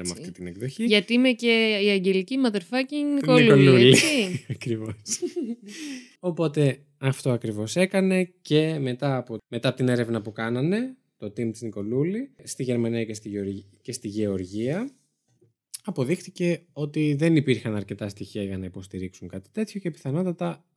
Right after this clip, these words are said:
Speaker 1: ο Άλεξ δεν βρισκόταν σε κάποια από αυτές τις δύο χώρες.
Speaker 2: Μμμ.
Speaker 1: Και η εκδοχή αυτή αποδείχτηκε αβάσιμη.
Speaker 2: Μμ.
Speaker 1: Επικοινώνησε δηλαδή και με τους ίδιους τους ανθρώπους.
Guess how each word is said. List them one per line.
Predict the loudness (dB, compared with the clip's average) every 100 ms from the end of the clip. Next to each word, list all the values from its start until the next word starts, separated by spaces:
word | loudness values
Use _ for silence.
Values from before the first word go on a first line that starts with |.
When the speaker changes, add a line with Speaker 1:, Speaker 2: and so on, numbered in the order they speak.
| _
Speaker 1:
ο | -10 -4
Άλεξ | -4 -4 -6 -14 -20 _
δεν | -6 -4
βρισκόταν | -6 -10 -10 -10 -12
σε | -12
κάποια | -16 -14
από | -16
αυτές | -14 -8
τις | -2
δύο | 2 4
χώρες. | 6 6 2 -2
Speaker 2:
Μμμ. | 2 2 -2 -8 _
Speaker 1:
Και | 2
η | 4
εκδοχή | 2 -2 -4
αυτή | -4 -4
αποδείχτηκε | -6 -4 -4 -6 _ -10 -6
αβάσιμη. | -6 -4 -6 -8 -10 -14 -14
Speaker 2:
Μμ. | -10 -10 -12 _ _ _ _ -2
Speaker 1:
Επικοινώνησε | -2 0 2 4 4 0
δηλαδή | 0 0 0
και | 0
με | 0
τους | 4
ίδιους | 4 2
τους | 0 -6
ανθρώπους. | -4 -4 -4 -4 -4 -6